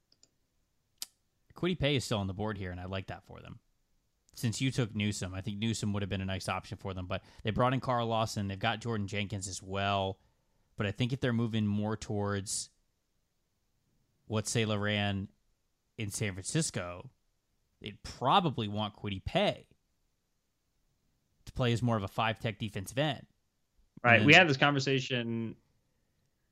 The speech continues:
Speaker 2: I don't remember
Speaker 1: Then
Speaker 2: when.
Speaker 1: they
Speaker 2: We
Speaker 1: would
Speaker 2: talked
Speaker 1: let,
Speaker 2: about
Speaker 1: then
Speaker 2: the
Speaker 1: they would
Speaker 2: Jets
Speaker 1: let Carl
Speaker 2: something.
Speaker 1: Lawson play more of the, more of, like, the Nick Bosa role.
Speaker 2: Well, no, Lawson would play more of your Dee Ford role, and, uh, Paye would
Speaker 1: Oh,
Speaker 2: be your
Speaker 1: right,
Speaker 2: Bosa.
Speaker 1: yes. Yeah, yeah, yeah. You're right,
Speaker 2: Yeah,
Speaker 1: you're
Speaker 2: yeah,
Speaker 1: right, you're
Speaker 2: yeah.
Speaker 1: right, you're right.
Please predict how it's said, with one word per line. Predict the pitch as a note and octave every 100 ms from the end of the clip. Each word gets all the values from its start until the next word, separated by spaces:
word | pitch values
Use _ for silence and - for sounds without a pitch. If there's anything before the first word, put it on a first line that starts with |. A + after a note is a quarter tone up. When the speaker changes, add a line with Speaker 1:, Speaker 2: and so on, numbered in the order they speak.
| _ -
Speaker 2:
I | A#2+
don't | B2
remember | A#2+ A#2+ A#2
Speaker 1:
Then | G#2+
Speaker 2:
when. | B2+
Speaker 1:
they | C3
Speaker 2:
We |
Speaker 1:
would | B2+
Speaker 2:
talked | C#3
Speaker 1:
let, | B2+
Speaker 2:
about | A#2
Speaker 1:
then | C#3
Speaker 2:
the |
Speaker 1:
they | C#3
would | B2+
Speaker 2:
Jets |
Speaker 1:
let | C3 A#2+
Carl | B2+ B2+ A#2
Speaker 2:
something. | A#2
Speaker 1:
Lawson | A#2 - G#2+
play | A2+ A#2 G#2+
more | G#2+ G#2
of | G2
the, | G2 F#2+ F2+ G2
more | - G#2+ G#2
of, | F#2+
like, | F#2 -
the |
Nick | F#2+ F#2
Bosa | G2+ B2+ - E2+
role. | B1 - _ _ _ _ _ _ _ _ _ _ _ _ _
Speaker 2:
Well, | C3+ C3+
no, | D#3 F3+ C#3+
Lawson | D#3 F#3+ F3+
would | C3
play | C#3+
more | C3 B2+
of |
your | A#2+
Dee | A#2+ A2+
Ford | - A#2+ B2 G#2+
role, | F#2+ C#2+ - -
and, | A#2+ A2+ A2
uh, | G#2+ G2+ F2+ - - _ _ - -
Paye | C#3
would | C#3
Speaker 1:
Oh, | F3
Speaker 2:
be | -
your |
Speaker 1:
right, | D#3 B2
Speaker 2:
Bosa. | C3
Speaker 1:
yes. | G#2+ - -
Yeah, | C3
yeah, | B2 A#2 G2+
yeah. |
You're | G2 A#2+
right, | G2
Speaker 2:
Yeah, |
Speaker 1:
you're | G2+
Speaker 2:
yeah, | G#2
Speaker 1:
right, | F#2+
you're | F#2+
Speaker 2:
yeah. | F2+ G2
Speaker 1:
right, | -
you're | F#2+
right. | F2+